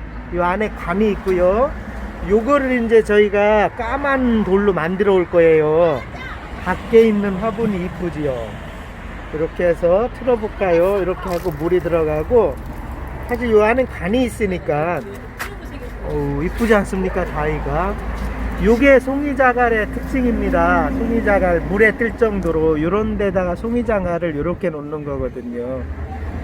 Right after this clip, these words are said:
어, 습기도 막아주고 어떤 관상용으로 너무 좋아요. 이쁘지요? 저희 자재를 갖다가 한 집이거든요.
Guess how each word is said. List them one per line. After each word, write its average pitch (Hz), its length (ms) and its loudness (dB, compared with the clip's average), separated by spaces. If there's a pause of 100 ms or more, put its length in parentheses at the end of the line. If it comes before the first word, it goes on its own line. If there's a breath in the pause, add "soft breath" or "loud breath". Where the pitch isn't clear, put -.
(120)
어, 139 300 -2
습기도 302 460 0
막아주고 202 800 2 (460)
어떤 180 420 0
관상용으로 214 720 0
너무 165 340 0
좋아요. 147 580 -2 (720)
이쁘지요? 175 600 0
저희 175 200 -2
자재를 175 500 -4
갖다가 151 420 -6
한 185 120 -6
집이거든요. 139 720 -4